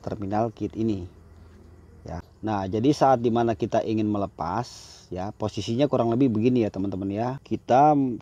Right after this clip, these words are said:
cari obeng yang ujungnya ini kalau bisa ada magnet ya, teman-teman ya. Tujuannya apa? Saat kita melepas baut yang ada di sini ya, salah satunya jangan sampai nanti jatuh, ya kan?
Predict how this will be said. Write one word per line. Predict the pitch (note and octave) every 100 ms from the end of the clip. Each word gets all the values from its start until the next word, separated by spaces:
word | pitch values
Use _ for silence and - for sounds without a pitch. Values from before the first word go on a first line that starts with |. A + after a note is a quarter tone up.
| -
cari | G#2+ G#2+ B2
obeng | G2 G2 G2 A#2 C3+ C#3
yang | A2+ A2 A2 - - -
ujungnya | A2 G2+ G#2+ G#2+
ini | F#2+ A#2+ B2+
kalau | G#2+
bisa | G2 G2 -
ada | G#2+ G2 F#2+
magnet | G2+ G#2+ B2 -
ya, | G2 F2
teman-teman | F2 F#2 F#2 F2+
ya. | E2+ F#2 A2 B2 _ - - - - A#2
Tujuannya | A2 A#2+ A#2+ G2
apa? | F#2+ - F2 F#2 G#2+ A2+ A#2 _ - - - -
Saat | A2 A#2+ -
kita | A2+ A2+
melepas | A2 G#2+ - A2 -
baut | G#2 G#2 G#2+
yang | - G#2
ada | G2+ G2+
di | G2
sini | - F#2+ E2+ E2+ F#2 A#2 G#2+
ya, | F#2+
salah | - F#2 F#2
satunya | F#2 F2 E2+ F2+ F2+ G#2 B2 G#2+
jangan | F2+ F#2
sampai | F#2+ G#2+
nanti | G#2+ G#2+ A2+
jatuh, | G#2+ G#2+ A#2 A2+ G#2+ G#2+ - - -
ya | F2+
kan? | E2 G2+ D3 G3